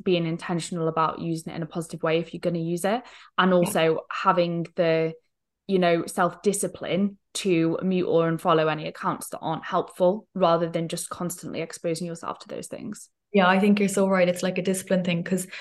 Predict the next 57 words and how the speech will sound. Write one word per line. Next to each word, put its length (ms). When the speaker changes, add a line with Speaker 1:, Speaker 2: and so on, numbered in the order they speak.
Speaker 2:
you 80
do 160
get 200
some 160
sort 220
of 80
a 140
kick 540
out 160
of 100
it 220
in 80
terms 260
of, 60
like, 120
"This 140
is 80
gonna 180
motivate 460
me. 240
This 220
is 80
what 120
I 60
want." 540
Um, 580
and 100
it 160
often 560
does 280
the 140
opposite 480
of 160
that. 340
It's 140
like, 320
it 140
gives 240
you 80
that 240
feeling 260
of 160
being 160
restricted, 580
because 460
let's 220
face 260
it, 60
if 100
you're 120
trying 180
to 60
strive 340
for 80
someone 240
else's 240
body 560